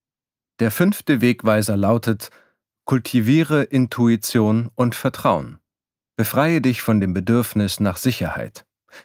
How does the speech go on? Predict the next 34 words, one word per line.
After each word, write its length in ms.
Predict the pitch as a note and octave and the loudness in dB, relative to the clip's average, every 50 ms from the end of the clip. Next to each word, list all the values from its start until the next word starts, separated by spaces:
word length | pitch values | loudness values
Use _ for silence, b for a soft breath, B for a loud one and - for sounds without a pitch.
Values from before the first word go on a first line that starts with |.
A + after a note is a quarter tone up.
| B _ | B _
Er 80 | - A2 | -2 0
basiert 400 | A2 B2 A2 G#2+ D3 F3 E3 A#2+ | 2 2 2 2 0 0 2 0
auf 120 | C3+ - | -2 0
der 140 | - B2 - | 0 0 0
Erkenntnis, 600 | F#2+ G2+ - - B2+ B2+ C3 - B2 A#2+ A2+ - B B B B B | 0 -2 0 0 -2 -2 0 0 -2 -2 -2 -4 B B B B B
dass 160 | B - A#2 - | B -2 0 0
sich 200 | B2 A2+ - - | 0 -2 0 0
Intuition 840 | D#3 E3 D#3+ - D3 C3 A#2 A2 - - - D3+ D3+ C3+ A2 F#2+ | 0 0 0 0 2 2 2 2 -2 -2 0 2 2 2 2 0
und 160 | F2+ G#2 - | 0 -2 -2
Verstand 680 | - G#2+ G2 - - - C3+ A#2+ - - - - - - _ _ | -2 -2 -2 -2 -2 0 0 0 -2 -4 -6 -12 -20 -20 _ _
nicht 400 | B2+ C#3+ D#3+ - - _ - _ | 0 0 0 -2 -6 _ -12 _
gegenseitig 680 | - B2 A2+ G2+ G#2 F#2+ G#2 G2 F#2 - - F#2 - - | 0 0 2 2 0 0 0 0 -2 -2 -6 -8 -6 -2
ausschließen. 680 | B2+ A#2+ F#2+ - - - F#2 D#2 - - C#2 A#1+ - _ _ _ _ _ _ _ _ _ _ _ _ _ _ _ _ _ _ _ _ _ _ | -2 -2 -2 -4 -6 -8 -8 -8 -8 -8 -12 -14 -14 _ _ _ _ _ _ _ _ _ _ _ _ _ _ _ _ _ _ _ _ _ _
Es 120 | - D3 | -2 -2
stimmt, 580 | - - - F#3 A#2+ F2 D#2+ - - - - - | 0 2 2 2 2 0 -2 -6 -12 -12 -4 -2
dass 140 | A2 G2 - | -2 -2 -2
sich 120 | G2+ F2+ | -6 -4
die 140 | - - G#2 | -2 -2 0
Intuition 720 | - B2 A2+ - A#2 A2+ G#2 - - C3 B2+ B2 A#2 A2+ | 2 0 0 2 2 0 0 2 2 2 4 4 4 4
jenseits 480 | G2+ A#2 C#3+ D3+ C3 A#2 A2+ A2 G#2+ - | 4 4 2 2 2 2 0 0 0 -2
bewusster, 760 | _ G#2+ G#2 F#2+ B2 C3 - - _ A#2 G#2 F#2+ F2 - - _ | _ -2 0 0 0 -2 -2 -2 _ 2 2 2 0 -2 -4 _
logischer 480 | A#2+ B2+ C#3+ C3+ B2 A#2+ - - G2+ | 2 2 4 4 2 0 0 0 -4
Denkvorgänge 760 | F#2 F#2 A#2+ A#2+ G#2+ - - - G2 F2 F2 F#2 F2 F2 E2+ | 0 0 0 0 0 -2 -2 -2 -2 0 0 -2 -2 -2 -4
vollzieht. 560 | E2 - G2 F#2 F2+ - - G#2+ F2+ - - _ _ _ _ _ _ _ _ _ _ _ _ _ | -2 -2 -4 -4 -2 -2 -2 -2 -2 -2 -10 _ _ _ _ _ _ _ _ _ _ _ _ _
Das 180 | - B2+ A#2+ - | -4 -4 0 2
macht 220 | C#3+ C#3 C3 - | 0 0 0 0
sie 120 | - C#3 | 0 0
aber 140 | B2 A#2+ B2 | 2 2 2
nicht 200 | A#2+ A#2+ G#2+ - | 2 0 0 0
automatisch 720 | A2 A2 G#2 - G#2 A2 B2 C3 C3 - A#2+ G#2+ G2 - - | -2 -2 0 2 2 2 2 2 0 -2 -2 -4 -4 -4 -8
zu 140 | - - | -8 -6
einem 280 | F#2 F#2+ G2 F#2+ F#2 - - | -4 -2 -2 -2 -2 -4 -4
animalischen 760 | - F#2+ F#2+ F#2+ F#2 G2 G#2 A#2+ B2 A#2+ A2 - - G2+ F#2 | -4 -2 -2 0 0 2 2 2 2 2 0 0 -2 -4 -4
Instinkt. 600 | B1 - - - - C#3 A#2+ F2+ D2+ - - | -4 -6 -8 -4 -2 -2 -2 -2 -4 -10 -18